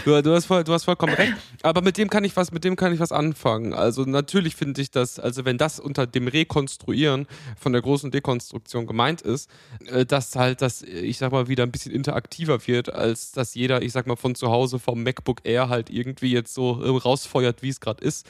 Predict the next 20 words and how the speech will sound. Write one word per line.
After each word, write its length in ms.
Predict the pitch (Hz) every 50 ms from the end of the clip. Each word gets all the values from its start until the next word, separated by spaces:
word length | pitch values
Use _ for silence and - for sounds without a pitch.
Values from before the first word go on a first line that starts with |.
| - - - - 131 104
Das 160 | - 117 107
finde 200 | - 131 127 123
ich 100 | - -
halt 160 | 113 110 -
irgendwie 240 | - 110 110 - 82
auch 180 | 80 104 113
total 320 | - - - - 117 110 101
gut. 240 | - 107 104 - -
Und 140 | 104 104
ich 80 | 104 -
mein, 180 | 123 110 107 - - - - 143 -
man 120 | - 101 104
merkt 240 | 110 120 - -
das 140 | 127 117 -
doch 140 | - 127 -
auch 140 | - - -
selber 320 | - - 117 127 135 135
so 100 | 123 127
ein 60 | 117
bisschen, 280 | 110 127 - - 131